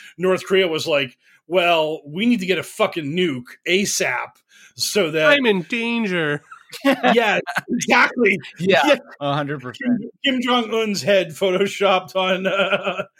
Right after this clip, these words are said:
Speaker 1: <laughs> on, on Ralph's body in that car, in the, in the bus. Exactly. He's like, "Look, like, he'll come for me next if I don't do something, so I need to get a nuke." So North Korea got a nuke so that America can't, can't fuck with them.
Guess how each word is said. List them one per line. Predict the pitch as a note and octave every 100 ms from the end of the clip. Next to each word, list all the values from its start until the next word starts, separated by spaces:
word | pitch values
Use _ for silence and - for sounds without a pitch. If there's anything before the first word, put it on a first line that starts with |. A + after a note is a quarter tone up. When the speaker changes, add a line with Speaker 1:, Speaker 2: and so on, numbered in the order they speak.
| - - -
Speaker 1:
<laughs> | D#4 F4 C4 C4+ -
on, | F#3 F#3+ G3
on | F#3
Ralph's | F3+ F3+ E3
body | D3+ F#3 F3+ D#3+ D3+ C#3 - _
in | F3 F3
that | E3 D3+
car, | G3+ F3 E3 -
in | F3
the, | D#3 D3+
in | F3
the |
bus. | D3+ E3 D#3 D3
Exactly. | D#3+ F#3+ F3+ F#3 E3
He's | E3+ E3
like, | E3+ D3+
"Look, | G3+ A#3 - _
like, | E3 E3+ -
he'll | D3 G3 B3+
come | B3 B3+ G#3
for | G#3+
me | B3 A3
next | F#3+ A#3 G3 -
if | E3
I | E3+ F3
don't | D#3+ F#3 D#3
do | F#3+ C4
something, | - D3 D#3 D#3
so | E3 C#3
I | F3+
need | A3 D#3+
to | C3+
get | D3+
a | D#3
nuke." | D#3+ G3+ C3+ B2 - _ - - -
So | - F3+
North | C#3+ C#3 C#3
Korea | - D#3 F3 D3
got | A#2+ B2 E3
a |
nuke | G3 C#4+ A3+ D3 -
so | - C#3+
that | D3+ E3
America | E3+ C3+ C3+ D3
can't, | F#3 F3+
can't | A3 A3 A#3+
fuck | - - E4+ E4+
with | A3+ -
them. | D3+ B2 G#2+